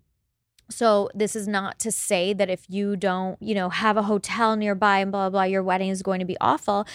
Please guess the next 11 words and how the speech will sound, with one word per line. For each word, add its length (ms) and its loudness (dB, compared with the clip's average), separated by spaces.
But 320 6
think 360 -4
about 480 4
how 300 4
you're 160 2
going 320 0
to 60 -4
divide 580 2
up 200 0
your 120 0
budget 540 0